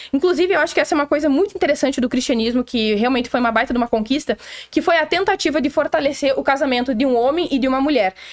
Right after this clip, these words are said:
Então, quando o homem se casa, ele pega suas trouxas e vai embora. Esse é, é um dos mandamentos do cristianismo.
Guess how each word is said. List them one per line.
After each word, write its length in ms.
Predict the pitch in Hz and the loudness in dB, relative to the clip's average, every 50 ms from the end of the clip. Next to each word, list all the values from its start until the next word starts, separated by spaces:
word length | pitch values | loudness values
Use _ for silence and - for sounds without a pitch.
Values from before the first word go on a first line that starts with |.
| - - | -6 -2
Então, 240 | 247 254 285 285 285 | 0 2 2 2 2
quando 180 | 339 349 370 415 | 2 2 2 2
o 80 | 359 | 2
homem 160 | 320 302 302 | 2 2 0
se 140 | 302 - 285 | -2 -2 0
casa, 260 | - 254 247 302 311 | 0 2 0 2 0
ele 80 | 277 269 | -2 0
pega 240 | - 277 277 311 359 | 0 0 0 0 0
suas 220 | - 359 311 - | 0 -2 -2 0
trouxas 420 | - 262 240 254 262 - 320 - - - | 0 2 2 2 2 -2 -4 -4 -2 -2
e 100 | 302 294 | 0 2
vai 200 | 240 262 226 254 | 2 2 2 2
embora. 520 | 302 277 240 240 226 214 208 180 160 - _ - | 2 2 4 4 4 4 2 0 -2 -4 _ 0
Esse 360 | - 247 285 359 359 - 349 | 4 4 4 4 2 0 2
é, 480 | 262 220 208 196 - - - 214 202 190 | 2 2 2 0 0 0 0 2 2 2
é 80 | 190 190 | 0 0
um 100 | 220 226 | 0 0
dos 100 | 214 226 | 0 2
mandamentos 540 | 240 240 247 262 262 233 214 220 220 - | 0 2 2 2 0 2 0 -2 -2 -2
do 100 | 226 233 | -4 -4
cristianismo. 640 | 226 240 254 - - 269 277 233 196 185 190 180 | -2 -2 -2 0 0 0 2 2 0 0 -2 -6